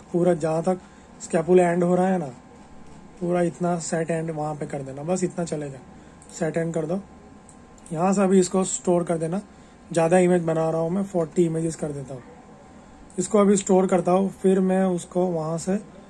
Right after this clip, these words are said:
Viewer में से उसको film में adjust करूँगा।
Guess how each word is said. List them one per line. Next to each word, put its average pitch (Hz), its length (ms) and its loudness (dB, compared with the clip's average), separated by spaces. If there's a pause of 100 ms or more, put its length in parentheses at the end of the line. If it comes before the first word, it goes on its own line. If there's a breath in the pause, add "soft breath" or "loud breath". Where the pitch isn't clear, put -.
(400 loud breath)
Viewer 170 280 6
में 185 140 4
से 185 100 2
उसको 180 280 2
film 175 240 0
में 170 160 -2
adjust 151 280 -4
करूँगा। 131 320 -10